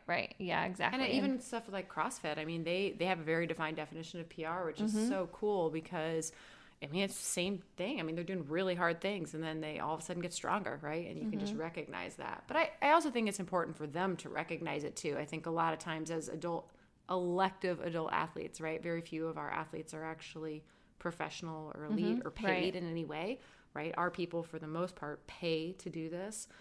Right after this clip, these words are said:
Speaker 2: So for them to step back and ring a bell and be like,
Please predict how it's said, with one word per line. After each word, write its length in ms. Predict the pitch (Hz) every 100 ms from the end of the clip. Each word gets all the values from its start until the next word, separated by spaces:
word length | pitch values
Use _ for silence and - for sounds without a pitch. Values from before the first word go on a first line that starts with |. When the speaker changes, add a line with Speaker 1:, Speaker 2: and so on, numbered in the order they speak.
| - - - -
Speaker 2:
So 220 | - 185
for 120 | 175 185
them 160 | 185
to 80 | 175
step 320 | - 180 175
back 340 | 170 165 180 170
and 120 | 160
ring 180 | 170 170
a 40 |
bell 300 | 160 165 175
and 80 | 165
be 140 | 160 165
like, 260 | 160 156